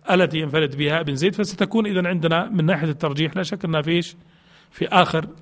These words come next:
القائمة مما ذكره. يبقى عندنا الآن الاختلاف في المعنيين. ألا نلاحظ هنا الآن أن ابن عباس مثلًا ورد عنه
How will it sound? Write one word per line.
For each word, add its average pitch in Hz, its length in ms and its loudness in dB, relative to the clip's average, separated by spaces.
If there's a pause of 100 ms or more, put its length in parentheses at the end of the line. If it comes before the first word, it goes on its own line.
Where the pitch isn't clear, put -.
(220)
القائمة 156 560 0 (320)
مما 156 260 2
ذكره. 123 400 -8 (460)
يبقى 202 240 4
عندنا 233 300 4
الآن 233 420 2 (800)
الاختلاف 202 540 4
في 208 100 0
المعنيين. 135 500 -2 (680)
ألا 233 160 10
نلاحظ 247 480 4
هنا 190 160 4
الآن 165 360 0
أن 165 200 0
ابن 165 320 -2
عباس 147 480 4
مثلًا 127 400 -2 (420)
ورد 185 320 6
عنه 147 440 0